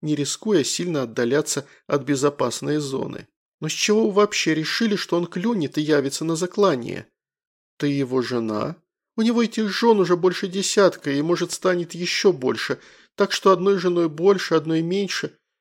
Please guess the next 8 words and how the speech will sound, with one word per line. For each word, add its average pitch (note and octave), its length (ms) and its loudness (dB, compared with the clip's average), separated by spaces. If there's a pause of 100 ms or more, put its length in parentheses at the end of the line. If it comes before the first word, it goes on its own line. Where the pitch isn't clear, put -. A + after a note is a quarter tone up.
(160)
пренебрежительно C#3+ 840 -2
фыркнула C3+ 540 -2
я. A#2+ 320 -4 (760)
"О, F#3+ 720 6
он A3 180 0
придет, C3 800 -4 (400)
обязательно D3+ 880 0
придет", – A#2 520 -6